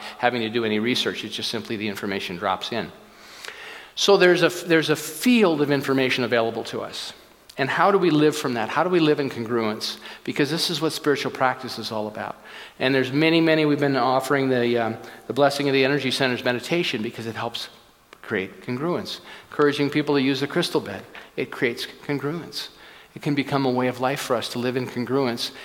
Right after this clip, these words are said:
and to live closer and closer to this unified field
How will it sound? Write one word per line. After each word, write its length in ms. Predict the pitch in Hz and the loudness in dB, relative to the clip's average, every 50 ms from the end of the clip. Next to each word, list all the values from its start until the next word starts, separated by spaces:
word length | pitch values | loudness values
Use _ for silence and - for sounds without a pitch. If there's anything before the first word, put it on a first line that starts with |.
| - - | -14 -12
and 100 | - 107 - | -12 -10 -6
to 80 | 113 | -2
live 180 | 120 123 120 - | 0 -2 -2 0
closer 340 | - 135 127 120 - - 131 | 2 2 2 2 2 -2 -2
and 80 | 117 | -2
closer 380 | - - 127 127 123 - - 123 | 0 0 0 0 0 0 -4 -6
to 140 | - - 110 | -6 -8 -8
this 320 | 107 110 107 - - - - - | -6 -6 -6 -6 -10 -12 -14 -4
unified 400 | - 127 120 113 - 120 113 110 | -2 0 0 0 0 0 0 0
field 340 | 110 - 127 120 110 101 - | -2 -2 -2 0 -2 -2 -6